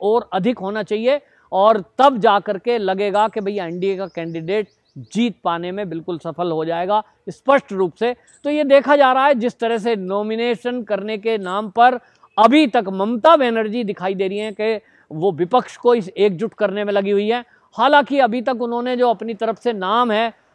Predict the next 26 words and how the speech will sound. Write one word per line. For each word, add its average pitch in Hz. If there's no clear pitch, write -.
वो 202
कोई 240
अभी 240
सुझाया 196
नहीं 240
है। 269
दो 208
नाम 240
सबकी 254
तरफ 269
से 220
आए 277
हैं। 302
ममता 208
बनर्जी 269
ने 285
कहा 247
है 277
कि 277
जी 294
हम 269
सर्वसम्मति 240
से 240
तय 220
करेंगे 226
कौन 277